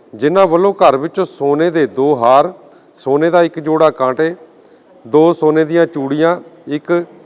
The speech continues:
ਚੇਨ, ਛੇ ਮੁੰਦਰੀਆਂ, ਇੱਕ ਕੜਾ ਅਤੇ ਬਾਹਠ ਹਜ਼ਾਰ ਰੁਪਏ ਦੀ ਨਕਦੀ ਚੋਰੀ ਦੀ ਵਾਰਦਾਤ ਨੂੰ ਅੰਜਾਮ ਦਿੱਤਾ ਗਿਆ,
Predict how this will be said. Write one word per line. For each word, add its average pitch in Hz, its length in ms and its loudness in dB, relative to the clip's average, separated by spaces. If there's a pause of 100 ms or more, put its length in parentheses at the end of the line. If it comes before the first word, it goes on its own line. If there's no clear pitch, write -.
(220)
ਚੇਨ, 160 400 2 (280)
ਛੇ 151 260 0
ਮੁੰਦਰੀਆਂ, 165 580 -2 (680)
ਇੱਕ 165 220 -4
ਕੜਾ 156 500 0 (320)
ਅਤੇ 185 140 -2
ਬਾਹਠ 165 320 2
ਹਜ਼ਾਰ 175 300 4
ਰੁਪਏ 156 220 0
ਦੀ 156 140 -4
ਨਕਦੀ 143 420 -4 (540)
ਚੋਰੀ 175 520 -2 (120)
ਦੀ 160 140 -6
ਵਾਰਦਾਤ 147 480 4
ਨੂੰ 175 160 0
ਅੰਜਾਮ 143 360 0
ਦਿੱਤਾ 143 280 2
ਗਿਆ, 107 180 -2